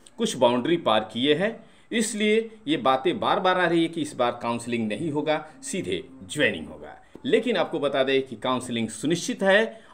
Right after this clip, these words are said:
और आपको बता दें कि सरकार की नज़र, जो शिक्षा विभाग की नज़र है, उस पर नज़र है कि वो काउंसलिंग में ज़रूर आएंगे। और जो मुखिया प्रमाण पत्र जारी हुए हैं, जो टीईटी प्रमाण पत्र जारी हुए हैं, जो एजुकेशन के सर्टिफिकेट बदले गए हैं,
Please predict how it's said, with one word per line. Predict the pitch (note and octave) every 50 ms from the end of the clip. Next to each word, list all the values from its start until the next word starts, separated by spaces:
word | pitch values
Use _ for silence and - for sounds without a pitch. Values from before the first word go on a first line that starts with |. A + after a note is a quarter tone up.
| - -
और | A2 A#2+ A#2+ - -
आपको | B2+ D3 - - E3+
बता | D#3 D3+ D#3+ D#3
दें | D#3 E3 D#3+
कि | D3
सरकार | - - B2+ G#2+ - - A#2 A2+ G#2+
की | - - A2 G2+ G2+ E2+ E2
नज़र, | F#2+ G#2 C3+ D3 C#3+ A#2 A#2 A#2 - -
जो | F#2+ F#2 A2+
शिक्षा | G#2 - - G2 - - G#2
विभाग | F2+ G2 G2+ G2 F#2 G2+ - -
की | G#2 F#2+
नज़र | F#2+ G2+ B2 D3 F#3+ A3+ G3+
है, | - G#2 A2 C3 C3+ - - - - _ -
उस | - A#2+ A#2+ -
पर | - A2 F#2
नज़र | G2+ G2 F#2 G2+ F#2 D#2+
है | - - C3+ C3 G2 E2+ - - - - - - - - _ -
कि | C3
वो | C3 B2+ B2+ A#2+
काउंसलिंग | B2+ C3+ C#3+ E3 F3 - - A3+ A3+ G3+ D3
में | A#2 G#2 F#2+ E2+ -
ज़रूर | - B2+ B2+ C#3 G3 A3+ F#3+
आएंगे। | C3+ A#2 A2+ A2 G2 G2+ G2 G2 G2+ - - - - - -
और | - A2 G#2+ G#2+ G#2+ - - - - - _ - G#2
जो | F#2+ - G3+ B3 B3 F#3 - - - - - -
मुखिया | F#2 G#2 A2 C3+ F3 - - - C#4+ C#4+ -
प्रमाण | - E3 C#3 B2+ A#2+ A2+ G#2+ -
पत्र | A#2 G#2+ G#2+ - G#2 G#2
जारी | G2 A2+ A2 G#2+ G#2+ G#2
हुए | G#2+ G#2 G#2+ G#2+
हैं, | G#2 G#2 A2 A2 A2+ - - - - - _ _ -
जो | G2 B2+ C#3 - - - - - _
टीईटी | C4+ C#4 C#4+ C4+ - - - C#3 B2+ C#3 B2+ A2+
प्रमाण | - B2+ A2+ A#2 A#2 A2+
पत्र | A2 - A#2 G#2+ - A2 G#2+
जारी | G2+ A2+ A2 G#2+ A2+ G#2+
हुए | G#2+ A2 G#2+ A#2 A#2 A2
हैं, | G#2+ A2+ A2+ A#2 A#2 - - - - -
जो | G2 A#2+ E3 F3
एजुकेशन | D3+ D3+ D3 - - - B3 B3 A3+ - D4 C4+ G#3
के | G3
सर्टिफिकेट | - - C#3 C#3 C3 - - B2+ A2 A#2+ A#2 A2
बदले | G#2+ A2+ A2 A2 A#2 A2+
गए | G#2+ A2+ A#2 A2+
हैं, | G#2+ A#2 A#2+ A#2 A#2+ - -